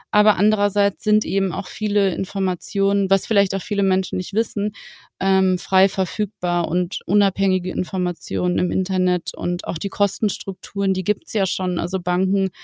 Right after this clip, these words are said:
haben ja schon diese Offenlegungsverpflichtungen und sowas. Die sind halt teilweise sehr kompliziert gestaltet und man blickt da nicht direkt durch als, äh, Kundin, aber ja, es, es gibt das und, ähm, ich würde sagen,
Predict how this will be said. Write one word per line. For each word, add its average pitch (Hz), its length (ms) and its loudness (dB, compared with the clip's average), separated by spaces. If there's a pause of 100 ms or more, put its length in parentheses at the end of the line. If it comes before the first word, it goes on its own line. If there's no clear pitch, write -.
(340)
haben 202 200 4
ja 208 100 4
schon 190 320 0
diese 185 240 0
Offenlegungsverpflichtungen 185 1800 0
und 180 140 2
sowas. 175 260 -2
Die 190 120 -2
sind 190 200 2
halt 196 160 0
teilweise 190 480 2
sehr 180 180 -2
kompliziert 196 640 -4
gestaltet 214 760 -2
und 190 140 -2
man 190 140 2
blickt 185 240 -6
da 196 80 0
nicht 190 280 -2
direkt 190 300 -4
durch 226 440 0
als, - 340 -8
äh, - 220 -6
Kundin, 269 480 0
aber 196 400 -2 (1080)
ja, 185 300 6
es, - 320 -4
es - 200 -2
gibt - 320 -4
das 214 300 0
und, 190 720 -2
ähm, 180 720 -2 (180)
ich - 200 -12
würde 185 180 -2
sagen, 180 680 -2